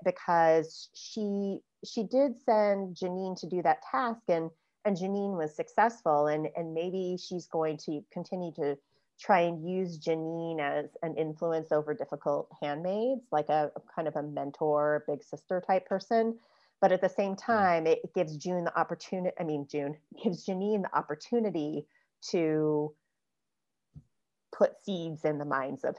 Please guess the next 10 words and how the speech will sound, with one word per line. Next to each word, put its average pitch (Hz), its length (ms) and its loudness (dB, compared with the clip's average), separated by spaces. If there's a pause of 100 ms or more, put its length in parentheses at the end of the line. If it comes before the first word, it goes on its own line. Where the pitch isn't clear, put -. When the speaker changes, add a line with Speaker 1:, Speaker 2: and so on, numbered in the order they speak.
Speaker 1:
handmaids - 640 -10
too, 143 420 -4 (220)
um, 147 380 -2
if, 147 140 2 (160)
if 156 140 0
she's 156 240 -6
going 139 260 -2
the 143 80 -4
June 143 380 -8
route. 127 200 -10